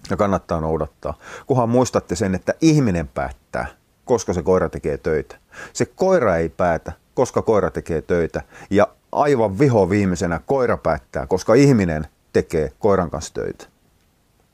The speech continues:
Silloin marssijärjestys on väärä. Koira odottaa ja pyytää, te suostutte tai annatte sen koiralle, ei koskaan toistepäin. No, nää on näitä. Mutta joka tapauksessa, summa summarum,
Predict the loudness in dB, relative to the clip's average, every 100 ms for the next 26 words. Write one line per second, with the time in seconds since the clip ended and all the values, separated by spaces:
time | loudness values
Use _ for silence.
0 | _ _ 2 2 2 0 0 -2 0 -4
1 | -8 -10 -6 -6 -8 _ -6 -2 -2 -4
2 | -12 _ _ _ _ -20 -20 -8 0 2
3 | 2 2 2 0 0 0 0 0 -2 0
4 | -2 -4 -6 0 0 -2 _ -8 0 2
5 | 2 -2 -8 _ -4 -4 -4 _ _ 0
6 | 0 2 0 0 -2 -4 -6 -6 -6 -6
7 | -6 -6 -10 -4 -2 0 -2 -2 -10 -8
8 | -12 -12 -16 -20 -16 -16 -16 _ _ _
9 | _ _ _ _ _ _ _ _ -20 -18
10 | -4 -4 -4 _ _ -10 -4 -2 -2 -6
11 | -6 -10 -14 -10 0 2 2 0 2 2
12 | 2 0 -6 -6 _ _ _ _ _ _
13 | -4 -2 0 -2 -2 0 -2 -2 -6